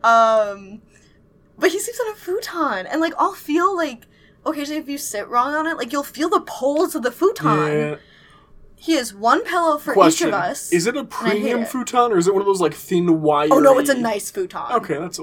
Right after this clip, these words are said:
Speaker 2: that's
Speaker 1: It's
Speaker 2: at
Speaker 1: like,
Speaker 2: least
Speaker 1: it's like,
Speaker 2: something.
Speaker 1: like, he has bed sheets on it, and,
Speaker 2: Yeah.
Speaker 1: like, you know, it's, he makes it into, like, a really ni-, a nice bed, but the,
Speaker 2: Yeah.
Speaker 1: it's,
Speaker 2: Still
Speaker 1: it's a
Speaker 2: futon.
Speaker 1: futon.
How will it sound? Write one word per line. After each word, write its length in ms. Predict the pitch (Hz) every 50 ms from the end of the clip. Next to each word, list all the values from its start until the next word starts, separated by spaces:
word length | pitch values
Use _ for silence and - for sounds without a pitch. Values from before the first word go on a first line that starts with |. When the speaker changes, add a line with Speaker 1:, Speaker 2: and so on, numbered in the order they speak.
| - - -
Speaker 2:
that's 0 |
Speaker 1:
It's 140 | - - -
Speaker 2:
at 20 |
Speaker 1:
like, 60 | 539 311
Speaker 2:
least 120 | - -
Speaker 1:
it's 120 | - -
like, 100 | 494 453 349 254 120
Speaker 2:
something. 120 | 127 156 - - _ _ -
Speaker 1:
like, 100 | 254 247
he 120 | - 427
has 100 | 453 -
bed 180 | - 208 - -
sheets 200 | 226 208 - 214
on 200 | 202 196 190 202
it, 240 | 220 247 277 -
and, 80 | 247 240
Speaker 2:
Yeah. 180 | 233 214 151 139
Speaker 1:
like, 180 | 147 170 170 - - _
you 120 | 320 320
know, 280 | 277 226 190 185 214 226 226 _ _ _ -
it's, 360 | 262 294 226 - - - - _ _ _ _ _ _ _ _
he 160 | - - 330 330
makes 220 | 330 392 427 453
it 60 | 403
into, 120 | 381 359 311
like, 160 | 262 247 226
a 100 | 220 208
really 240 | 185 196 202 208 196
ni-, 140 | 175 170 - -
a 80 | 208 208
nice 320 | 208 190 196 196 - -
bed, 380 | - - 175 160 147 190 202 -
but 120 | - -
the, 40 | 339 277
Speaker 2:
Yeah. 160 | 135 117 - -
Speaker 1:
it's, 380 | 220 220 - - - - _ _ _ _ _ _ _ _ _ _ _ _ _ _ _ _ _ _ _ _ -
Speaker 2:
Still 160 | - - 196
Speaker 1:
it's 120 | - -
a 40 | -
Speaker 2:
futon. 240 | 170 156 170 170 151
Speaker 1:
futon. 340 | 151 151 175 - 180 196